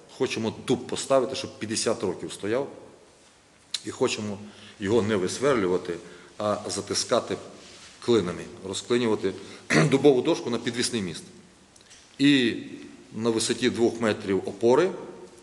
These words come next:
і всі перила, значить, е, зачистити і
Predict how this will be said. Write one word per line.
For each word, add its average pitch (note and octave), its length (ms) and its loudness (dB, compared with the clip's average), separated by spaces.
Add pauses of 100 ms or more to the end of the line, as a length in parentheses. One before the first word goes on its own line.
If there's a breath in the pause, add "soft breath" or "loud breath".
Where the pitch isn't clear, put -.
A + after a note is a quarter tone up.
і A2+ 140 -2
всі - 260 0
перила, C#3+ 480 4 (1000 loud breath)
значить, G#2+ 760 -2
е, F#2+ 440 2 (320)
зачистити D3+ 760 0 (100)
і B2+ 340 0